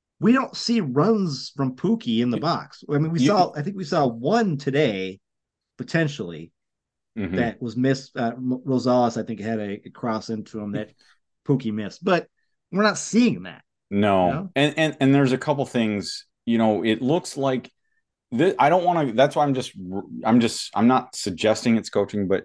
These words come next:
Speaker 2: c-, because there ha-, there were in this game, and, and, you know, obviously Pukki did not have a good Leagues Cup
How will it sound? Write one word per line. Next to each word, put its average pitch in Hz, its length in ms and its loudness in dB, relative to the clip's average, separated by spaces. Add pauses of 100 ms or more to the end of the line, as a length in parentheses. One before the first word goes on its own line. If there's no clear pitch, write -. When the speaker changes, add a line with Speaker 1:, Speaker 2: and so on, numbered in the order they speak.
(120)
Speaker 2:
c-, 113 200 0 (100)
because 131 400 0 (460)
there 131 100 4
ha-, 151 320 0
there 120 140 0
were 127 280 2
in 107 120 -4
this 143 180 0
game, 143 340 -4
and, 87 280 -10
and, 95 280 -6 (100)
you 101 120 0
know, 95 100 2
obviously 110 400 2
Pukki 113 460 -4
did 87 140 -2
not 95 260 0
have 98 380 0
a 87 80 -4
good 85 340 0
Leagues 95 260 -4
Cup 101 360 0